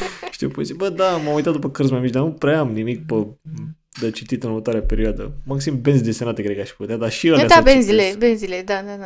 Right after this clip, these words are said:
Speaker 2: da.
Speaker 1: A, să citesc greuț, nu sunt chiar at-, am crezut că să citesc foarte ușor, dar nu sunt. <laughs>
Speaker 2: Doar te uiți pe poze.
Speaker 1: Ah.
Speaker 2: Nu e așa.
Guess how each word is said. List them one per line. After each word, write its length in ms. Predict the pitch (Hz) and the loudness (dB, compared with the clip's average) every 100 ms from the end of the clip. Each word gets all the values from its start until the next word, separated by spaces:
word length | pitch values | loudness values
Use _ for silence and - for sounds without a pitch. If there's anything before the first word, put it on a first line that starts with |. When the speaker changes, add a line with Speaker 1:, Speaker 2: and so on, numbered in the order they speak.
| 180 - | -16 -8
Speaker 2:
da. 100 | 208 202 | -2 0
Speaker 1:
A, 60 | |
să 140 | 175 165 | 0 -2
citesc 380 | - 190 185 | 0 2 4
greuț, 360 | 170 180 175 139 | 4 4 4 2
nu 120 | 143 | 0
sunt 200 | 147 147 | -2 0
chiar 140 | 139 127 | 4 4
at-, 160 | 123 | 4
am 140 | 131 135 | -2 -2
crezut 240 | 151 147 | -2 -2
că 60 | 143 | -4
să 140 | 151 | -4
citesc 240 | 139 151 | -2 -2
foarte 200 | 147 139 | -2 -2
ușor, 180 | 123 117 | -2 0
dar 140 | 117 123 | 0 0
nu 160 | 143 | 0
sunt. 300 | 135 117 113 | 0 -4 -6
<laughs> 1200 | - 131 - - 180 139 139 - _ - - 190 | -2 -2 -2 -4 -4 -2 -4 -6 _ -14 -10 2
Speaker 2:
Doar 120 | - - | 4 4
te 60 | 226 | 0
uiți 160 | 233 - | -8 -8
pe 100 | 254 | -10
poze. 580 | - 269 247 - 247 254 - | -4 -4 -4 -6 -14 -12 -10
Speaker 1:
Ah. 100 | 226 | -6
Speaker 2:
Nu 140 | 220 202 | -6 -8
e 60 | |
așa. 180 | 185 | -6